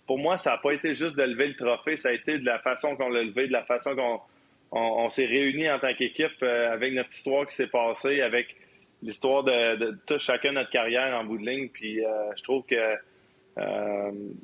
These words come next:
ça serait quand même différent comme Coupe Stanley à gagner, euh,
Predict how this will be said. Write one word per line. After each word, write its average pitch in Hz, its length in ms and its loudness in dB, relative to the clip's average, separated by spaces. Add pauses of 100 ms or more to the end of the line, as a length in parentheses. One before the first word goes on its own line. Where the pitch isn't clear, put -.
(160)
ça 117 160 0
serait 127 240 0
quand 131 200 2
même 143 440 0
différent 127 480 0
comme 120 180 -2
Coupe 123 180 -2
Stanley 123 320 -2
à 127 120 2
gagner, 120 560 -2 (200)
euh, 107 400 -6